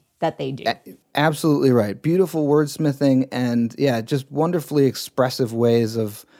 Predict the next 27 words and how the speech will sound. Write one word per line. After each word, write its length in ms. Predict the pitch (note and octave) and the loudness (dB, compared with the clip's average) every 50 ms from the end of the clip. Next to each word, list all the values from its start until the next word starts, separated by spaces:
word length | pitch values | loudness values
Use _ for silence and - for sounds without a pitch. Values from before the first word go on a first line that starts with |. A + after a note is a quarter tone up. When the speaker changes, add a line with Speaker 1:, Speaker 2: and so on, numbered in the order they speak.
| _ _ _ _ _ _ _ | _ _ _ _ _ _ _
Speaker 2:
showing, 720 | - - - - - C#3 C3 B2+ B2+ B2 A#2+ A#2 A#2 A#2+ - - _ - | -16 -12 -6 -2 2 4 6 6 6 4 4 2 2 0 -2 -6 _ -2
uh, 220 | C3 B2 A#2+ A#2+ | 0 0 0 2
narrative. 720 | A#2 A#2 A#2+ C3+ D#3 D#3+ D3 A2+ G#2+ G#2+ A2 A2+ B2+ - - - _ _ | 2 4 4 4 4 4 2 2 0 -2 -4 -6 -8 -12 -16 -20 _ _
So 160 | - - E3 | -6 -4 0
there's 260 | D#3 F3 G3+ A3+ A#3+ | 2 4 4 4 4
our 80 | A#3 G#3 | 4 4
biblical 360 | D#3+ E3+ E3+ E3 D3+ - D3+ | 2 2 2 2 2 2 2
data. 340 | C3+ B2+ A#2 A#2 A2+ G#2+ - | 2 4 2 2 2 -2 -4
So 400 | - - - D3+ C#3+ C3+ C3+ C3 - | -6 -2 2 4 4 4 2 0 -2
it 200 | E3 D#3 - - | -6 -6 -4 -2
actually 320 | E3 F3 G3 G3+ - G#3 D#3+ | 0 0 0 0 0 0 0
gives 160 | D#3 F#3 F3 | 2 2 2
us 100 | D#3 - | 2 2
a 60 | D3 | 2
wonderful 600 | B2+ C3 D3+ F3 F#3+ F#3 - - D#3 D3 C3 B2 | 2 2 2 2 0 -2 -2 0 0 0 0 0
historical 760 | - - D3 C3+ - - - D3 D3 D#3 D3+ - - C3+ B2 | -2 -4 -6 -6 -6 -4 0 2 4 4 4 2 2 0 0
window 500 | A2+ A#2+ B2 C3 A#2+ A2 G#2 A#2+ - - - - - - | 2 4 4 4 2 0 -2 -4 -6 -8 -10 -16 -6 -2
into 280 | - C#3+ C3+ - C#3+ | 0 0 2 2 0
what 560 | C3 A#2+ A2+ A2 G#2+ A#2+ D3 E3 E3+ - - - _ _ _ _ _ | 0 0 0 0 2 4 4 4 2 -4 -12 -14 _ _ _ _ _
elite 540 | - D3 C#3+ C3+ B2 B2 D#3 F3+ F#3+ - _ | -2 -2 0 0 0 2 0 0 -2 -6 _
people 600 | - - D#3+ D3+ C3+ - A2+ E2 F2+ G#2 - - _ _ _ _ _ _ _ | -6 -2 -2 -2 -2 -2 -6 -6 -6 -8 -8 -12 _ _ _ _ _ _ _
in 160 | - C#3+ C3+ | 0 2 4
ancient 360 | C#3 C#3+ D3+ D3 - - D#3 D3+ | 4 4 4 2 2 2 2 4
Israel 420 | C#3 B2+ A#2+ A2+ A2 A#2 A#2 B2 | 4 2 2 0 0 0 0 0
thought 420 | B2 - - - D3+ C#3 C#3 D3+ | -2 -6 -2 2 4 4 4 4
about 280 | D#3 D3 D#3 D3+ D3 C3 | 2 2 2 2 2 2
women. 320 | C#3 F3+ G#3 - - - | 2 2 2 2 -2 -4